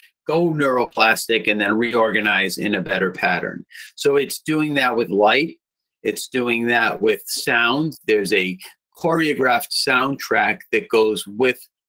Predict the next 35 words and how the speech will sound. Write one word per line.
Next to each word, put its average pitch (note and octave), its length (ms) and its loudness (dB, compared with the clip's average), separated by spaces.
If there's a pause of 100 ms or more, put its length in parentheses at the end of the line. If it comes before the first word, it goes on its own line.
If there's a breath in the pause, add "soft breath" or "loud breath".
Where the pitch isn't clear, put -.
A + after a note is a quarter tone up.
(120)
the A2 80 -4
light A2 520 0
dance. F#2+ 540 -4
So B2 200 -2
they A2+ 140 2
go A#2+ 220 0
together F#2+ 720 -4 (420 soft breath)
so B2 220 0
that A#2+ 240 -2 (260)
whatever's C3 600 0
happening B2 540 2
with A2+ 180 0
the A2 100 4
light B2+ 420 2
is G#2+ 160 -4
being A2 320 0
reflected G#2+ 680 0
in A2 320 0
how A2 260 0
the F2+ 300 -2 (320 soft breath)
music A2 500 -2
is F#2+ 140 -2
coming G2 360 0
across. - 600 -4 (400 loud breath)
And B2 180 0
most C3 340 0
recently, C3 880 0 (400 soft breath)
we B2 200 2
have B2 320 -2
been A#2 160 2
able A#2 300 2
to A#2+ 120 -2
develop A#2 500 2
the A#2 100 0
technology A2+ 1080 0